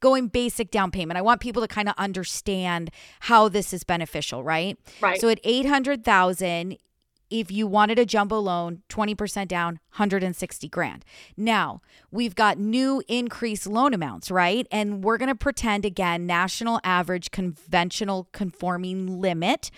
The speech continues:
Speaker 1: We're not talking high balance areas, right? So at eight hundred thousand, m-, Heidi, do it really fast for me on your calculator.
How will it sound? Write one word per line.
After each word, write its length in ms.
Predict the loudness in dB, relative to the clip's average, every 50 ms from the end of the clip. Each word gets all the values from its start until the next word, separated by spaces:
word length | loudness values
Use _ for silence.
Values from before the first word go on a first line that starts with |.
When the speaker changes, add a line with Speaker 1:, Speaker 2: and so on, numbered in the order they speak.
| -20 -20 -12 -6
Speaker 1:
We're 120 | -2 2
not 200 | 4 4 4 4
talking 380 | 6 6 6 6 6 2 -2 0
high 160 | 0 0 0
balance 420 | 2 0 0 0 0 -4 -8 -8
areas, 440 | -8 -8 -8 -8 -10 -12 -12 -6 -2
right? 320 | 0 0 2 2 0 -2 -6 _ -20 -20 -20 -20 -20 -12
So 220 | -4 0 2 2
at 140 | 2 2 0
eight 260 | 0 0 0 0 -2
hundred 520 | -4 -4 -2 0 0 0 0 -2 -4 0 2
thousand, 640 | 2 4 4 4 2 0 -2 -4 -4 -4 -6 -6 -8 -10 _ -8
m-, 180 | -8 -8 -8 _ _ _ _ _ _ -6
Heidi, 400 | -2 0 0 2 0 -2 -4 -4
do 180 | -2 0 0
it 80 | 0 0
really 280 | 0 -2 0 0 -2 0
fast 360 | 2 2 2 2 2 -2 -4
for 140 | -4 -4 -2
me 220 | -2 -4 -4 -4
on 220 | -4 -2 -2 -2
your 120 | -2 -4 -4
calculator. 800 | 0 2 2 2 2 0 -4 -4 -4 -4 -4 -4 -4 -4 -4